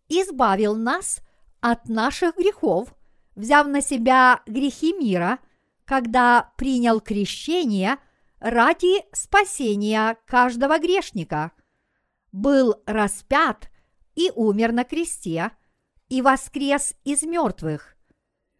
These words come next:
Неужели кто-то будет эти факты отрицать? А если таковые есть, они восстают против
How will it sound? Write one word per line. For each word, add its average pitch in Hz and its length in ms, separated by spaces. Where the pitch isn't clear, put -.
Неужели 269 720
кто-то 254 760
будет 269 500
эти 254 260
факты 359 460
отрицать? 359 800
А 254 140
если 269 520
таковые 262 720
есть, 339 480
они 254 580
восстают 220 1000
против 262 680